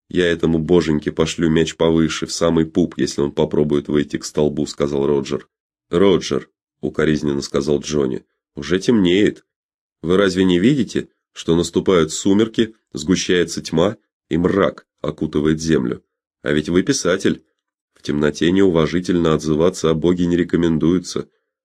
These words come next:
А вдруг он стоит у вас за плечами с занесенной битой?" "К столбу он выйдет обязательно", сказал Роджер. "Я недавно видел, как он пристраивался". "Не сомневайтесь, сэр", сказал Джонни.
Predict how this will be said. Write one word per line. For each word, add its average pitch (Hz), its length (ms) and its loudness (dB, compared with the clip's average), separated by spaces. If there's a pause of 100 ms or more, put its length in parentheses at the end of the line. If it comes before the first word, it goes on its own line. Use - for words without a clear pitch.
(220)
А 76 120 -4
вдруг 90 420 0
он 120 120 2
стоит 87 440 0
у 82 60 2
вас 80 180 2
за 80 140 -6
плечами 95 520 0
с 85 60 -6
занесенной 92 680 0
битой?" 92 500 -6 (1000)
"К - 80 -16
столбу 95 400 2
он 92 160 6
выйдет 87 340 2
обязательно", 80 640 2
сказал 73 380 0
Роджер. 69 400 -2 (420)
"Я 95 160 2
недавно 95 360 4
видел, 90 300 2
как 82 200 -4
он 80 100 2
пристраивался". 80 840 -2 (960)
"Не 104 120 0
сомневайтесь, 101 760 2
сэр", 73 280 -2
сказал 76 380 -2
Джонни. 69 440 -4